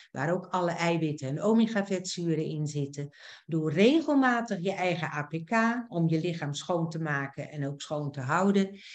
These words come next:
En leer te leven met gezonde prikkels, oftewel de intermitterende leefstijl. Dat zijn wij.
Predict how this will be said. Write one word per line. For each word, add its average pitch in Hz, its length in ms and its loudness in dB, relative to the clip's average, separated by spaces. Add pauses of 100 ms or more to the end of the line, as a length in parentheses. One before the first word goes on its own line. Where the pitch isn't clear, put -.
(300)
En 247 240 2
leer 311 320 0
te 233 160 2
leven 277 500 4
met 233 180 -2
gezonde 220 500 0
prikkels, 233 720 -4
oftewel 160 720 -4 (300)
de 170 120 -6
intermitterende 156 1000 -2
leefstijl. 123 720 -10 (500)
Dat 269 340 2
zijn 196 280 2
wij. 113 420 -2